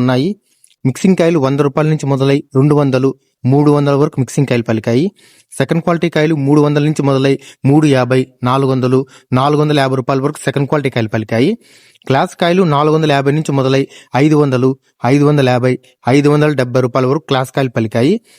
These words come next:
ఈ రోజు అనంతపురంలో పదహైదు కేజీల బాక్స్ సూపర్ టాప్ చూసుకుంటే ఆరు వందల రూపాయలు వేశారన్న, సిక్స్ హండ్రెడ్ రూపీస్. మనకు ఎక్కువగా వినిపించే రేట్లు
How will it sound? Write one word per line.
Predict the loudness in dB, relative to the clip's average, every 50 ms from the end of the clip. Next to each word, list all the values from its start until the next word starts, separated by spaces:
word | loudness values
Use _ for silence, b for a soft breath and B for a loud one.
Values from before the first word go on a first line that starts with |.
| b b b b
ఈ | 0 2
రోజు | 2 2 2 2
అనంతపురంలో | 0 0 0 -2 0 0 0 0 0 0 0 0 0 -2 b b b b b _ -4
పదహైదు | -2 0 2 2 0 0
కేజీల | 0 0 0 0 0 0 -2
బాక్స్ | -2 -4 -4 -8 -4 -4
సూపర్ | -4 -2 -2 -4 -2 -2
టాప్ | -4 -4 -4 -10
చూసుకుంటే | -10 -6 -4 -4 -2 0 -2 -4 -4 B B B B B -2
ఆరు | 0 0 2 2 2
వందల | 2 2 0 0
రూపాయలు | 0 -2 -2 -2 -2 -2 -2
వేశారన్న, | -4 -2 -2 -4 -2 0 -2 -2 -4 b b b b b -4
సిక్స్ | -4 -4 -2 -2
హండ్రెడ్ | -2 0 0 -2 -2 -4 -4
రూపీస్. | 0 0 -2 -2 -2 -14 _ _ _ _ _ _ _ _ _ _ _ _ _ _ _ b b b b b -4
మనకు | -2 0 0 0 -2 0 0 2 2 2 2
ఎక్కువగా | 2 2 4 4 4 4 2
వినిపించే | 0 0 -2 -2 -2 0 0 0
రేట్లు | 2 2 0 0 -2 -2 -2